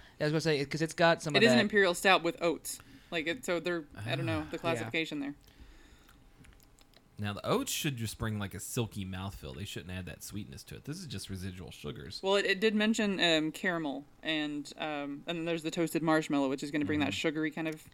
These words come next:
Speaker 2: feel.
Speaker 1: Yeah, that's what's giving you, I think, a lot of the, the
Speaker 2: Yeah.
Speaker 1: sugar there is that, that, that marshmallow, because that's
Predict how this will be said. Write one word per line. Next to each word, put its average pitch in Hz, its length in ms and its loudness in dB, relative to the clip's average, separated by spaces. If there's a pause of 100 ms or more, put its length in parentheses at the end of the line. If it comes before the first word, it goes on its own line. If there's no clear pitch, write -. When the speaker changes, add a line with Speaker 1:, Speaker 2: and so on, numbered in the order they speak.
(120)
Speaker 2:
feel. 165 260 -2 (140)
Speaker 1:
Yeah, 123 180 -4
that's 135 300 -2
what's 143 160 -2
giving 117 220 -4
you, 113 80 -4
I 113 40 -4
think, 110 140 -6
a - 20 -6
lot 110 240 -6
of 107 60 -8
the, 113 200 -8 (440)
the 123 60 -4
Speaker 2:
Yeah. - 60 -2
Speaker 1:
sugar 110 320 -4
there 107 260 -6
is 113 220 -6
that, 101 260 -4 (100)
that, - 160 -6 (280)
that 107 180 -6 (140)
marshmallow, 101 680 -4
because 107 240 -12
that's 110 320 -14